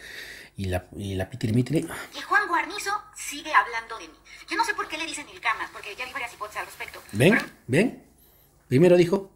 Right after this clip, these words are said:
Speaker 1: "Me dicen que él vende algo, una cosa, a alguien". Y ahora que le dicen el Camas. <laughs> Lo suelta, ella lo suelta, lo que le cuentan,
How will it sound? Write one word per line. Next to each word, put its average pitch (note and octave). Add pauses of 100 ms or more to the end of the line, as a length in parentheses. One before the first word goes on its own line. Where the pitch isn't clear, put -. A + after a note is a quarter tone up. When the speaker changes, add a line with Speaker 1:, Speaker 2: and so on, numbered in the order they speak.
(120)
Speaker 1:
"Me B2+
dicen G3+ (1400)
que G#2+ (480)
él D#3 (340)
vende C3
algo, A2
una C3+
cosa, A#2+
a -
alguien". G#2 (320)
Y A2+
ahora A3
que A#2
le A#2+
dicen B2+
el A2+
Camas. F#2
<laughs> -
Lo A#3+
suelta, C4+ (100)
ella D4
lo D#4+
suelta, C4
lo E3
que D3+
le C3
cuentan, F3+